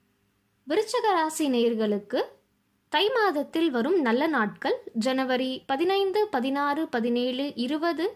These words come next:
இருபத்தி ஒன்று, இருபத்தி நான்கு, இருபத்தி ஐந்து, இருபத்தி ஆறு மற்றும் பிப்ரவரியில் ஒன்று, இரண்டு, மூன்று, நான்கு, ஐந்து, பத்து, பதினொன்று, பன்னிரண்டு. கவனமாக இருக்க வேண்டிய நாட்கள்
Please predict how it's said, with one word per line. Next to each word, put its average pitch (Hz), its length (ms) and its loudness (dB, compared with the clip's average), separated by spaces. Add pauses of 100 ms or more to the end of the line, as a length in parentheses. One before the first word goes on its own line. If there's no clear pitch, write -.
(160)
இருபத்தி 294 500 -2
ஒன்று, 240 360 2
இருபத்தி 302 400 0
நான்கு, 262 360 -2
இருபத்தி 254 400 -2
ஐந்து, 226 280 2
இருபத்தி 226 500 0
ஆறு 196 260 -2 (560)
மற்றும் 247 380 -2 (120)
பிப்ரவரியில் 247 720 0 (220)
ஒன்று, 320 400 2 (100)
இரண்டு, 285 400 -2 (120)
மூன்று, 247 480 0
நான்கு, 233 440 0 (120)
ஐந்து, 214 340 0 (580)
பத்து, 269 360 0 (180)
பதினொன்று, 285 580 -2 (140)
பன்னிரண்டு. 208 540 0 (500)
கவனமாக 381 600 2
இருக்க 285 260 0
வேண்டிய 220 320 2
நாட்கள் 208 460 -2